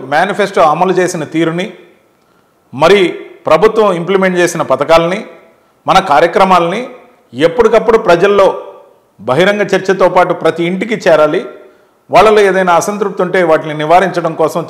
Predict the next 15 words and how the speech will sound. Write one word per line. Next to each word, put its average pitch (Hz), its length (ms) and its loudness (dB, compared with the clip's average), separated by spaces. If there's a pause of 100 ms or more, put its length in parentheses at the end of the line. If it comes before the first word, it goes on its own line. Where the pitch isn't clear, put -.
చర్యలు 170 220 0
తీసుకునే 156 340 -6
విధంగా 156 580 0 (420)
ప్రతి 165 240 -2
ఎమ్మెల్యేకి 214 560 0
ఒక 185 220 0
హోంవర్క్ 226 480 -2
ఇచ్చినట్టు 165 400 -6
ప్రజల 160 360 -2
ముంగిట్లో 190 420 -4
పెట్టాడు. 175 340 -2
వాళ్ళు 156 180 2
ఇంటింటికి 185 640 -6
పర్యటన 175 540 -2
చేయమన్నాడు. 160 520 -2